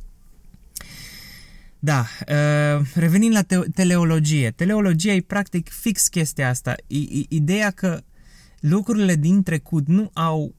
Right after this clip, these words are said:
putere asupra ta și nu ele, nu, ele nu pot să decidă ceea ce faci tu în momentul de față. Ci tu în momentul de față decizi cum te raportezi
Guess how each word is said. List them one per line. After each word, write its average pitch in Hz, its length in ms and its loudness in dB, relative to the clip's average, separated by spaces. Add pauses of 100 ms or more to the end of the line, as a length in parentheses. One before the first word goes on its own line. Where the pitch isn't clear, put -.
putere 139 580 0
asupra 123 500 -2
ta 110 280 -2
și - 180 -4
nu 185 220 4
ele, 160 500 0
nu, 180 140 4
ele 175 180 2
nu 202 120 4
pot 185 160 -2
să - 120 -2
decidă 139 380 0
ceea 131 180 -2
ce 127 120 -2
faci 123 320 -4
tu 131 100 -2
în 123 80 2
momentul 120 380 2
de 110 100 -2
față. 113 580 -4 (1200)
Ci 147 280 -2
tu 220 120 0
în 208 180 4
momentul 180 460 4
de 147 100 2
față 170 420 -2
decizi 135 880 0 (580)
cum 208 260 2
te 202 120 0
raportezi 147 920 0